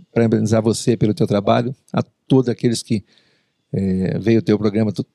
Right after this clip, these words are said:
todos os dias, nesse horário, né? E dizer que a Construmil é grata ao Moarama, a toda a região,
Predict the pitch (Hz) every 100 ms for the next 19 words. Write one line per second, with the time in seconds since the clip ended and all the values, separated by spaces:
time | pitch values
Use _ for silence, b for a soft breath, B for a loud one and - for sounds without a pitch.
0 | - 110 104 101 92 104 117 101 - -
1 | _ 170 - 104 - 98 104 123 110 120
2 | 127 B B B B B _ 101 101 101
3 | 101 98 - - - - _ _ - -
4 | 131 123 127 120 101 - _ _ _ _
5 | _ _ 165 104 - 107 - 107 107 113
6 | 110 95 104 _ _ - 107 110 110 107
7 | - 101 101 101 98 101 113 120 117 98
8 | _ _ _ - 107 - 123 127 117 107
9 | 98 101 107 113